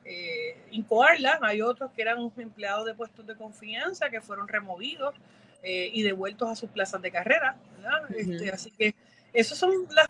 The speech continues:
Speaker 1: las prerrogativas y los estilos, cada cual tiene su estilo.
Speaker 2: Si dice que, eh, hay una, hay una, eh, la determinación todavía está, ¿qué sería la clave? ¿Cuál sería lo más importante, lo definitorio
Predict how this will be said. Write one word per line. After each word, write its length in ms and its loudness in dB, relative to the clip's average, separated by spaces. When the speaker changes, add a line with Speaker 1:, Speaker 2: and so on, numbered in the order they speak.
Speaker 1:
las 200 4
prerrogativas 520 4
y 20 -2
los 100 4
estilos, 380 0
cada 180 -2
cual 140 -2
tiene 160 -10
su 120 -6
estilo. 260 -14
Speaker 2:
Si 240 0
dice 280 4
que, 180 10
eh, 100 4
hay 220 6
una, 720 4
hay 180 8
una, 600 4
eh, 800 0
la 120 8
determinación 720 2
todavía 300 6
está, 600 4
¿qué 240 8
sería 380 6
la 240 6
clave? 480 6
¿Cuál 220 4
sería 420 4
lo 220 2
más 420 2
importante, 680 -4
lo 180 2
definitorio 1040 2